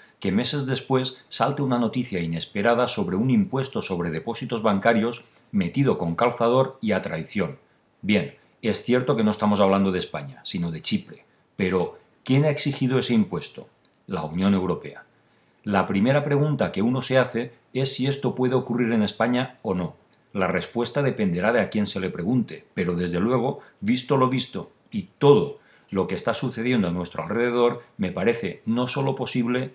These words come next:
sino incluso probable. Pero seamos claros hablando, esto no es un impuesto sobre depósitos bancarios, es un robo sin precedentes. Los impuestos se publican de otro modo y el ciudadano contribuyente sabe a qué se atiene.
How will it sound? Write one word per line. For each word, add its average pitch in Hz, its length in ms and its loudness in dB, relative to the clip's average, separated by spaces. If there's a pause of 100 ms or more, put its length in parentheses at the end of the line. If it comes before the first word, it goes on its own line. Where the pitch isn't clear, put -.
sino 110 280 2
incluso 92 440 -4
probable. 82 420 -6 (1400)
Pero 107 200 2
seamos 131 400 2
claros 127 300 2
hablando, 80 440 -4 (180)
esto 117 340 0
no 131 200 4
es 117 160 2
un 107 100 4
impuesto 98 480 0
sobre 87 280 -2
depósitos 85 520 -4
bancarios, 80 600 -2 (260)
es 131 200 0
un 120 160 4
robo 131 320 4
sin 110 240 0
precedentes. 92 800 -4 (200)
Los 135 200 2
impuestos 151 480 0
se 120 100 -4
publican 120 500 2
de 107 80 4
otro 107 240 2
modo 120 380 2
y 107 120 0
el 90 100 0
ciudadano 87 640 0
contribuyente 117 840 -2 (180)
sabe 113 380 2
a 95 80 0
qué 110 120 -4
se 101 140 -2
atiene. 82 420 -8